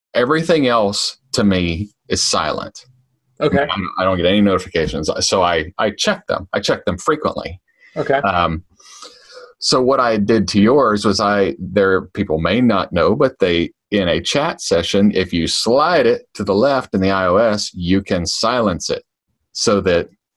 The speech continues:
Speaker 1: it doesn't disable it. And I, like, when I go into messaging, I see that I received a message from you,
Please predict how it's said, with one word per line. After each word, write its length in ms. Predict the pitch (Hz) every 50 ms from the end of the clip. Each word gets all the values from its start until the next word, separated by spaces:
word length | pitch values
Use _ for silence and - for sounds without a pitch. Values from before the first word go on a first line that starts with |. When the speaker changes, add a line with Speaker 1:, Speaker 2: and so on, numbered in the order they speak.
| _ _ _ _ - -
Speaker 1:
it 220 | 127 113 117 -
doesn't 500 | - 127 131 123 - 123 110 98 - - _ _ -
disable 500 | 120 107 - 127 120 147 156 123 98 95
it. 80 | 95
And 100 | - 117
I, 60 | 113 110
like, 280 | 104 113 117 110 -
when 100 | 110 101
I 100 | 101 107
go 160 | 104 113 110
into 180 | 117 131 151 139
messaging, 520 | 110 104 95 92 - 98 90 101 90 90 -
I 140 | 101 101 98
see 280 | - - - 107 104
that 140 | 90 95 92
I 60 | 90 90
received 420 | 87 85 82 - - 190 202 143
a 60 | 120 104
message 360 | 98 95 90 - 98 87 -
from 160 | - 87 85
you, 320 | 85 85 85 80 82 -